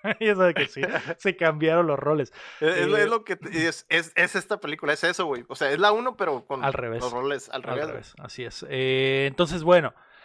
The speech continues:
Speaker 1: oficialmente, Héctor, el ranking de películas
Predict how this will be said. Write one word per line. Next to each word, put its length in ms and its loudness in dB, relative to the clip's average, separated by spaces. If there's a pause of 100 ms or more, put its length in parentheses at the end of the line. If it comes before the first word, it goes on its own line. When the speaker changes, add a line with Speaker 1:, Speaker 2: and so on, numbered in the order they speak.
(380)
Speaker 1:
oficialmente, 920 2
Héctor, 340 -2
el 420 -2 (160)
ranking 720 0 (120)
de 280 -2
películas 720 2